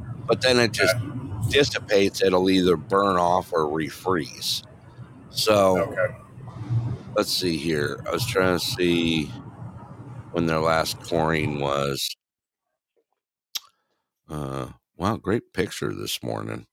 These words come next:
Speaker 1: Yeah, I'm not seeing any overflow on there right now. I'm actually looking at the, the live cam on it, and I don't see any right now, any overflow.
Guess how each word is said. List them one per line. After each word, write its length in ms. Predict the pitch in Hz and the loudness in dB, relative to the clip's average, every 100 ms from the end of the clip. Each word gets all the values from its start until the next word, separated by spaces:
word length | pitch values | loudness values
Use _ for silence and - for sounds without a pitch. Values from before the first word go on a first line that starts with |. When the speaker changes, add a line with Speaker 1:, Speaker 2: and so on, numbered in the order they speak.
| _ _ _ _ _ _ _ _ _ _ _ _ | _ _ _ _ _ _ _ _ _ _ _ _
Speaker 1:
Yeah, 300 | - 113 110 - | 4 6 6 6
I'm 200 | 117 139 | 6 6
not 300 | 127 120 - | 6 4 -2
seeing 480 | - - 123 113 95 | -4 2 6 6 6
any 240 | 92 90 | 4 4
overflow 680 | 87 95 87 80 80 71 69 | 4 4 4 0 2 2 2
on 180 | 71 71 | 0 0
there 160 | 67 | 0
right 260 | 65 69 - | 2 0 -2
now. 480 | 69 73 67 62 - _ | -2 0 0 -2 -8 _
I'm 160 | 76 78 | -4 0
actually 360 | 78 - 73 | 0 0 -2
looking 340 | 69 73 - 71 | 0 0 0 -2
at 160 | 65 | -2
the, 360 | 67 64 60 57 - _ _ _ _ | 0 0 0 -2 -8 _ _ _ _
the 100 | - | -6
live 440 | 71 71 67 69 - | 0 2 2 0 -4
cam 420 | 80 73 73 64 | -2 0 0 0
on 220 | 58 60 | -2 -2
it, 120 | 60 - _ _ _ _ _ _ _ _ - | -4 -8 _ _ _ _ _ _ _ _ -6
and 520 | 80 76 78 76 69 - | -2 0 0 0 -2 0
I 100 | 90 | 2
don't 240 | 92 85 | 4 4
see 320 | - - 76 - | 2 0 0 0
any 300 | 78 76 76 | -2 0 0
right 300 | 65 65 58 | 0 0 -2
now, 340 | - 67 65 58 | -2 -2 -2 -2
any 260 | 60 67 - | -2 -4 -2
overflow. 800 | 65 64 67 - 60 62 57 62 | -2 0 -2 -4 0 2 2 -2